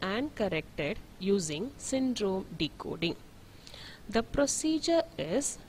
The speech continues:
as soon as the code word is received, that is given to a syndrome calculator, wherein the syndrome will be calculated.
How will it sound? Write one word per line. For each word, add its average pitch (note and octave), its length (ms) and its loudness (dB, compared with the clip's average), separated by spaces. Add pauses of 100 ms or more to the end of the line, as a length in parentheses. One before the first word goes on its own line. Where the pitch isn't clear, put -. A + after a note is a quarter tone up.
(120)
as G3 200 0
soon E4 340 2
as E4+ 220 0
the B3 160 2 (400)
code B3+ 360 6
word C4 280 4
is F3+ 200 0
received, F3+ 540 0 (380)
that G#3 180 4
is G#3 200 2
given C4+ 520 2
to E3+ 280 0 (100)
a A3 100 4
syndrome A#3 720 2
calculator, E3+ 880 0 (560)
wherein G#3 640 2
the F#3+ 100 2
syndrome G#3 560 2
will D#3 140 0
be F3 160 2
calculated. D#3+ 840 -2